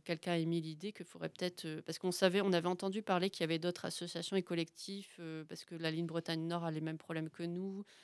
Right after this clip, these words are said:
On avait entendu Redon avait perdu beaucoup d'arrêts aussi, donc on avait entendu des rumeurs et tout. Et quelqu'un proposait justement peut-être au moins déjà de rencontrer, euh, ces autres associations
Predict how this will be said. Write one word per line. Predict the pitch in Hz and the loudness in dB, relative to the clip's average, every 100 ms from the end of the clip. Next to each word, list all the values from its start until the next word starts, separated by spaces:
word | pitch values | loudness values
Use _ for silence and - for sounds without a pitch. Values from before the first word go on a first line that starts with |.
| - - - | -20 -20 -8
On | 165 | -2
avait | 151 165 | 2 2
entendu | 160 170 156 | 4 2 0
Redon | 170 170 165 175 | -2 0 0 2
avait | 170 160 | 2 2
perdu | 165 160 151 | -4 -6 -8
beaucoup | 160 160 - | -14 -14 -8
d'arrêts | 165 160 170 | -4 0 0
aussi, | 170 - 220 | -2 -2 0
donc | 170 - | 0 2
on | 160 | 4
avait | 160 | 4
entendu | 180 175 180 175 202 | 4 4 0 0 -2
des | 160 | -2
rumeurs | 170 170 170 165 | 0 0 0 0
et | |
tout. | 160 - 233 262 - - - _ _ _ - 185 | -4 -6 -8 -8 -10 -20 -20 _ _ _ -4 0
Et | |
quelqu'un | 175 170 202 202 | 4 4 6 4
proposait | 190 170 165 202 | 2 -2 0 0
justement | 190 165 165 180 | -2 -4 0 0
peut-être | 196 170 190 - | 2 0 -2 0
au | 180 | 2
moins | 185 190 | 6 6
déjà | 180 175 180 | 6 4 4
de | |
rencontrer, | 170 165 165 160 - 185 175 | 2 -2 -2 -4 -4 -4 -2
euh, | 156 | -4
ces | 160 165 151 | -6 -10 -4
autres | 165 - | -4 -4
associations | 170 165 - 170 - - 202 | -8 -8 -8 -8 -8 -8 -8